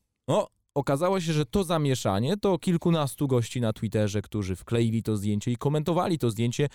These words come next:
będąc bardzo oburzeni, że jak to piłkarz nie prowadzi profesjonalnego trybu życia.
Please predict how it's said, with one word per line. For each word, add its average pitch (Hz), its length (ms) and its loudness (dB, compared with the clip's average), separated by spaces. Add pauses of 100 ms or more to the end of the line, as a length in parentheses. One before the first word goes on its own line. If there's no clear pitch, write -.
(160)
będąc 123 380 0
bardzo 139 400 2
oburzeni, 117 500 0
że 101 120 0
jak 143 260 -2
to 127 140 0
piłkarz 123 460 0
nie 117 80 -2
prowadzi 117 380 0
profesjonalnego 113 600 -2
trybu 113 260 -2
życia. 104 280 0